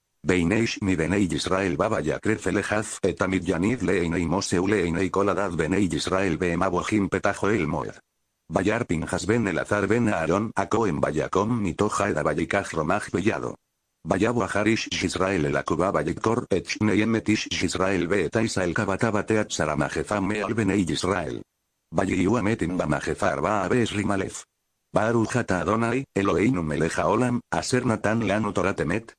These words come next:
behayei olam nata betojeru. Baruch ata Adonai, noten Torah. Amén. Lectura de la Haftará. Mija cinco, seis,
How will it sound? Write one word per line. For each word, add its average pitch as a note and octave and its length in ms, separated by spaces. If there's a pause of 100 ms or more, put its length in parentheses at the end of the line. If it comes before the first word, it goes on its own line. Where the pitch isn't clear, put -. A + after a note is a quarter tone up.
behayei G#2 560
olam G#2+ 260
nata F#2+ 260
betojeru. F2 520 (500)
Baruch A2 440
ata F#2+ 240
Adonai, A#2 440 (100)
noten G2+ 540
Torah. A2 320 (480)
Amén. D#2+ 420 (480)
Lectura A#2+ 440
de A#2 80
la F#2 140
Haftará. D#2+ 420 (500)
Mija A#2+ 360
cinco, A#2+ 500
seis, - 560